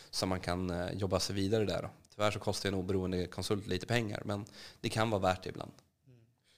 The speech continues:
Speaker 2: Kontaktar man kommunen och sådär också innan, eller?
Speaker 1: Ja, så att det är bra att man tar kontakt med, eh, kommun och kollar att man får ett bygglov också innan man börjar processen. För att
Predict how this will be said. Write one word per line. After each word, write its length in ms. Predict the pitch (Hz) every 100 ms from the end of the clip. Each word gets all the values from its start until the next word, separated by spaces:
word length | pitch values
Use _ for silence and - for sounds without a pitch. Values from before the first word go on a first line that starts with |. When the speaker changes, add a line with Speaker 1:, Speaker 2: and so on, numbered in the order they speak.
| _
Speaker 2:
Kontaktar 440 | 135 123 147 -
man 220 | 131 127
kommunen 640 | - 117 120 151 170 175 170
och 80 | 165
sådär 340 | 170 160 156
också 260 | 156 - 151
innan, 280 | 147 147 147
eller? 200 | 147 156 -
Speaker 1:
Ja, 300 | 135 156 - -
så 180 | -
att 100 | 123
det 60 | 139
är 140 | 131
bra 200 | 127 139
att 80 | 131
man 180 | 127 117
tar 180 | 113 107
kontakt 340 | 110 107 104
med, 320 | 104 98 92 98
eh, 260 | 95 92
kommun 500 | 95 - 104 104 104 104
och 460 | - 104 98 98 98
kollar 240 | 101 98
att 160 | 95 95
man 140 | 95
får 180 | 90 95
ett 120 | 92
bygglov 440 | 98 92 98 95 90
också 200 | - 95
innan 160 | 92
man 140 | 92 92
börjar 200 | 92 92
processen. 500 | 104 - 101 - -
För 140 | -
att 160 | -